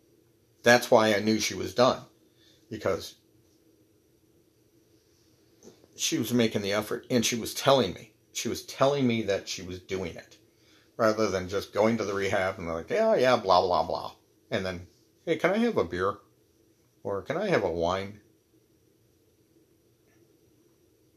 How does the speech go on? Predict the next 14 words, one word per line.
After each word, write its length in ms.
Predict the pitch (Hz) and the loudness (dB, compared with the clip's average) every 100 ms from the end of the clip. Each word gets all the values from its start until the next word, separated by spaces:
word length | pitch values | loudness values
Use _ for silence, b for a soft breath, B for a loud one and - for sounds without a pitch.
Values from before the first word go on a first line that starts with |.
| _ _ _ _ _ _ _ _ _ _ _ _ _ _ _ _ _ _ _ - | _ _ _ _ _ _ _ _ _ _ _ _ _ _ _ _ _ _ _ -6
So 180 | - | -2
when 160 | 113 107 | 0 0
she 160 | 104 117 | -4 4
told 300 | 127 120 110 | 8 8 6
me 80 | |
that 200 | 95 95 | 0 -2
she 100 | - 98 | -2 -6
had 100 | 92 | -6
stopped 380 | - 98 87 | -2 0 0
drinking, 460 | 98 90 87 90 87 - _ _ _ _ _ _ _ _ _ | -4 -8 -8 -10 -12 -18 _ _ _ _ _ _ _ _ _
I 100 | 127 | 0
believed 340 | 123 127 117 87 | 2 0 -2 -6
her. 140 | - _ _ _ _ _ _ _ _ _ _ _ _ _ _ _ _ _ _ _ _ _ _ _ _ _ _ _ _ _ _ _ - | -14 _ _ _ _ _ _ _ _ _ _ _ _ _ _ _ _ _ _ _ _ _ _ _ _ _ _ _ _ _ _ _ -6
And 480 | 110 104 104 98 | -4 -4 -8 -14